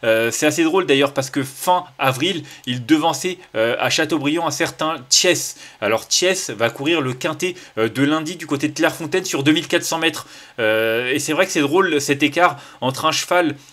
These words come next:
euh, qui va courir deux mille quatre cents mètres et un autre qui va courir mille cinq cents mètres. Donc du coup, il s'était rencontré sur mille neuf cent cinquante mètres, une distance intermédiaire, mais on voit les différents profils et leur évolution. En tout cas, euh, Thiès, lui, a eu vraiment,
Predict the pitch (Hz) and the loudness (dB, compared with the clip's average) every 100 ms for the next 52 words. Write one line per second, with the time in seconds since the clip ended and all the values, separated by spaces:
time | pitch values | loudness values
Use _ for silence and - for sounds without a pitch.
0 | _ 120 120 135 139 143 143 139 156 165 | _ -2 -2 0 0 0 -2 0 0 0
1 | - 175 160 180 - 147 156 175 160 147 | 0 0 0 -2 0 -2 -2 -4 -2 -2
2 | 147 175 170 165 - 170 170 180 139 135 | 0 2 0 -2 -4 -2 0 0 0 -4
3 | 123 135 185 - - - - 127 151 147 | -6 -8 -10 -12 -18 -16 -8 0 0 2
4 | 151 156 156 175 160 156 165 170 - 165 | 2 0 -4 -4 -4 -4 -2 -2 -2 -4
5 | 160 165 165 180 180 131 127 131 143 147 | -2 -2 0 -2 -2 -6 -6 -4 -2 -2
6 | 139 151 151 160 180 156 135 - - - | -2 0 0 0 0 -2 -6 -12 -20 -20
7 | - - 135 135 190 170 147 151 170 170 | -16 -6 -2 4 6 4 0 -2 -2 -2
8 | - 170 127 185 151 143 175 - 156 151 | 0 -2 0 2 4 6 2 2 4 4
9 | 160 160 - 180 202 - 139 127 131 135 | 2 0 -4 -6 -8 -14 -16 -4 -2 -2
10 | 151 180 180 - - 120 120 - 175 - | 2 2 2 -4 0 0 2 2 2 0
11 | 123 131 180 - - 110 117 131 117 143 | -6 -6 -6 -8 -6 0 0 0 2 2
12 | 170 | 2